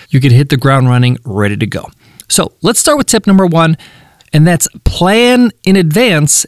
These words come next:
and get ahead. No matter what you do in your business, there are a lot of tasks that you can batch and do in advance, whether that's writing blog posts and scheduling them to publish on a certain day,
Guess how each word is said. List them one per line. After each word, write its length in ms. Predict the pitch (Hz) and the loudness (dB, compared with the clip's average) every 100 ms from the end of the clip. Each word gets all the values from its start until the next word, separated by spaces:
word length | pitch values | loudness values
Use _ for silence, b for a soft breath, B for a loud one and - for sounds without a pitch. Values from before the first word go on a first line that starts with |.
| - | -2
and 220 | 131 120 | -2 0
get 160 | 123 120 | 0 0
ahead. 420 | 104 110 98 - B B B B B | -2 -4 -6 -10 B B B B B
No 80 | 196 | -2
matter 180 | 247 277 | 0 2
what 340 | 196 160 247 | 0 0 -2
you 140 | 247 262 | -2 -2
do 140 | 240 | 0
in 80 | 233 | 2
your 100 | 196 | 2
business, 440 | 151 165 139 120 | 2 0 0 -2
there 280 | - 165 220 - | -2 -2 -2 0
are 140 | 226 220 _ _ - | -2 -2 _ _ -2
a 60 | |
lot 320 | 151 156 196 285 | 0 2 0 -2
of 80 | |
tasks 440 | - 240 214 - - | -2 -4 -4 -6 -4
that 100 | 160 | -2
you 180 | 170 226 | 0 0
can 280 | - 190 | 2 2
batch 460 | 127 135 156 196 - - | 2 0 -2 -2 -4 0
and 300 | 151 135 123 | 0 2 0
do 380 | 175 208 175 - - | 2 2 2 0 0
in 140 | 196 | 2
advance, 580 | 208 143 170 202 - - B B B - | 2 0 0 -2 -2 -6 B B B -4
whether 320 | 147 139 139 | 0 2 0
that's 400 | 143 131 123 - - | 0 0 0 -2 -4
writing 540 | 127 127 135 156 156 - | 0 2 2 2 0 0
blog 380 | 123 120 143 | 0 0 0
posts 240 | - 202 - | 0 -2 0
and 160 | 143 | 0
scheduling 640 | 135 - - 165 147 160 170 | 2 0 0 0 0 2 2
them 160 | 180 | 2
to 100 | 170 | 0
publish 680 | - - - 151 160 226 - B B B | -2 -4 -4 -2 0 0 -2 B B B
on 120 | 135 131 | -2 0
a 60 | |
certain 320 | 123 - 151 | 0 -2 -2
day, 320 | 120 135 165 | 0 2 0